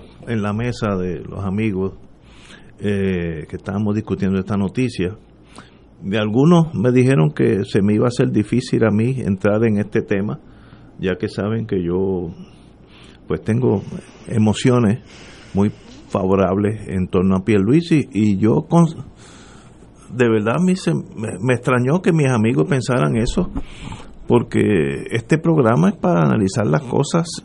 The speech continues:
buenas y malas, y sin, sin animo-, animosidad ninguna. Para mí esto es un error de Pierluisi. Eh, es el, el problema a veces no es uno, es lo que están alrededor de uno,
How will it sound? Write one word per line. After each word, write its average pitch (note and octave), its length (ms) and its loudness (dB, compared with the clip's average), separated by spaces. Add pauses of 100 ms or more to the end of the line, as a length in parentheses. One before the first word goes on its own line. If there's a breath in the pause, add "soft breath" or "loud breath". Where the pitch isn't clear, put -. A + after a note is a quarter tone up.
(280)
buenas C#3+ 720 2
y C#3+ 140 2
malas, G3 540 2 (480 loud breath)
y A2 120 0
sin, B2 400 2
sin A#2 240 0
animo-, A2+ 400 4 (180)
animosidad G#2+ 640 4
ninguna. C3+ 540 4 (800 loud breath)
Para A2 240 4
mí B2+ 160 6
esto F#3 220 6
es C#3 60 10
un D3+ 140 8
error C3 340 6
de - 120 6
Pierluisi. D3+ 720 4 (800 loud breath)
Eh, G#2+ 400 4 (320)
es - 320 -2
el, G2 480 0 (1600 loud breath)
el G#2+ 120 2
problema D3 580 2 (100)
a G#2+ 180 -2
veces C#3+ 380 2
no B2+ 160 4
es C3 100 4
uno, D3 500 4
es C3+ 260 2
lo C3+ 140 2
que A2 100 4
están C#3 320 2
alrededor A#2 440 8
de C3+ 120 10
uno, A#2 320 10